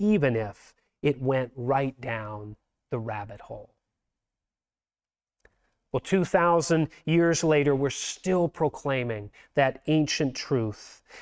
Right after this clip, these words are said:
that into this sinful and broken world, God came near in Christ to redeem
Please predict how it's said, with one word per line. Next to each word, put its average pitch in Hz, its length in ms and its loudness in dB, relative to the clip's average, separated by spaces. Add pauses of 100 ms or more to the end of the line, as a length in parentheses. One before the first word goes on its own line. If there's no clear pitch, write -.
that 160 320 2
into 196 360 2
this 131 200 -2
sinful 185 640 -2
and 131 200 0
broken 170 560 2
world, 139 400 4
God 156 440 0
came 135 520 -2
near 180 280 2
in 160 100 2
Christ 123 720 -4 (280)
to 156 140 0
redeem 139 840 -2